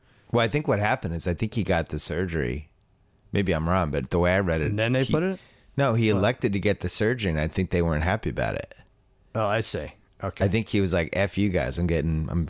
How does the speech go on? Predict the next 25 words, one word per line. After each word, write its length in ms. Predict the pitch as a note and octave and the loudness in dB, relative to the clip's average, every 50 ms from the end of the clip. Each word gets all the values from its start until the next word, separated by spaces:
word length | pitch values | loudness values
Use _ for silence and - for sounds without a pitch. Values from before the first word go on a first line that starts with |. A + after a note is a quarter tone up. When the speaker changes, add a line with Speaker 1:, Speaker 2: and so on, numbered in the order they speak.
| - - | -6 -4
Speaker 1:
getting 200 | - F2+ F2 E2+ | -2 0 0 0
my 120 | D2+ D2 | 0 0
shoulder 400 | D2 - - E2 E2+ F2 E2 D#2 | -2 -2 0 0 0 0 0 -2
fixed 420 | - - - C#2+ C#2 - - - - | -4 -4 -4 -4 -4 -4 -4 -6 -2
so 140 | - F2 D2 | -2 0 0
I 80 | D2 C#2+ | 0 -2
can 160 | - F2 E2+ | -2 -2 0
be 100 | E2 E2 | 0 2
ready 220 | D#2+ E2 D#2+ D2 | 2 2 0 -2
for 160 | C#2+ - - D#2+ | -2 -4 -4 -2
next 320 | D#2 D#2 D2+ - - - | -2 -4 -4 -4 -4 -2
year." 280 | - F#2 D#2+ - - - _ | -2 -2 -2 -4 -8 -12 _
Speaker 2:
I 100 | - A#2+ | -10 -6
wanna 220 | C3+ - D#3+ C3+ A2+ | -4 -2 -2 -2 -2
find 280 | - - A#2+ A2+ G#2+ | -2 -2 -2 -2 -2
out 140 | G#2 G2 F#2+ | -2 -2 -2
what 140 | F#2 F#2 F2 | -2 -2 -2
happened, 280 | G2+ G2+ F2+ E2 F#2 E2+ | -2 -4 -4 -4 -4 -4
'cause 140 | A#2 A2 F#2+ | -4 -2 0
they 100 | A#2+ A2+ | -2 -2
claim 300 | - - D3 D#3 D#3+ D3+ | 0 0 0 2 2 2
that 120 | B2+ G#2+ - | 0 -2 -2
three 220 | B2 B2 C3 B2 | -2 -2 -2 -2
teams, 380 | G#2+ - - B2+ A#2 A2 F#2+ G2 D#2+ C#2+ D#2+ F2+ G2+ G2 | -4 -4 -2 -2 0 0 -2 -4 -8 -8 -8 -10 -10 -8
fo-, 240 | - - C3+ - | -6 -6 -6 -6